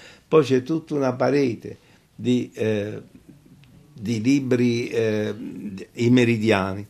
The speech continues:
di Mondadori, che, eh, c'ha diverse scaffalature,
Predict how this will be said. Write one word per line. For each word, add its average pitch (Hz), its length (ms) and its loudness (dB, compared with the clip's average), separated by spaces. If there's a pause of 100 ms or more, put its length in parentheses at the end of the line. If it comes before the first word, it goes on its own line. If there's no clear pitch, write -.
(160)
di 98 160 -2
Mondadori, 95 760 -2 (460)
che, 127 200 0
eh, 107 560 -12 (220)
c'ha 135 280 0
diverse 113 640 -4
scaffalature, 107 1120 -2